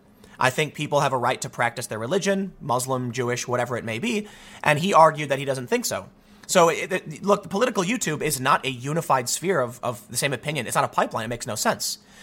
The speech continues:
If you watch someone like David, you'll hear an argument against protecting religions. And if you watch my content, you'll see an argument for.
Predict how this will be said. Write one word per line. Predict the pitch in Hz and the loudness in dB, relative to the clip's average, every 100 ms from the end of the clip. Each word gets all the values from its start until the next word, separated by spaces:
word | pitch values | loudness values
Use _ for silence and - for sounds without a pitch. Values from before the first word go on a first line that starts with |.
| - | -10
If | 151 175 | -8 2
you | 185 | 6
watch | 175 - | 6 6
someone | 160 151 135 | 0 0 0
like | 120 | 0
David, | 160 226 170 143 - _ _ | 2 2 0 -4 -10 _ _
you'll | 151 190 | 2 2
hear | 175 165 | 4 2
an | |
argument | 135 170 151 143 - | 4 2 0 -4 -2
against | 147 127 127 214 - - | -2 0 -2 0 -4 -4
protecting | 190 120 113 | -2 -2 -4
religions. | 110 104 113 170 - | -6 -6 -4 -4 -4
And | 143 | -2
if | 139 | -4
you | 151 | -2
watch | 143 143 147 | 6 6 8
my | 202 247 | 4 4
content, | 165 170 | 0 -2
you'll | 143 | -4
see | 165 | -4
an | 110 | 0
argument | 143 151 - | 0 -2 -8
for. | - 285 302 - | -2 0 2 -2